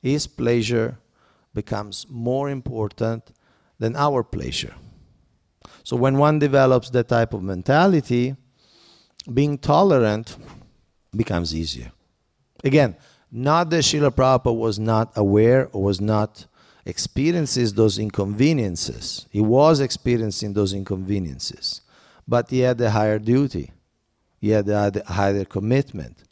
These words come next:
His commitment was not to comfort. His commitment was not to an easy situation.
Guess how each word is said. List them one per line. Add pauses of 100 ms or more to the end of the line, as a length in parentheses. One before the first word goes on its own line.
(140)
His
commitment
was
not
to
comfort. (540)
His
commitment
was
not (400)
to
an (340)
easy
situation.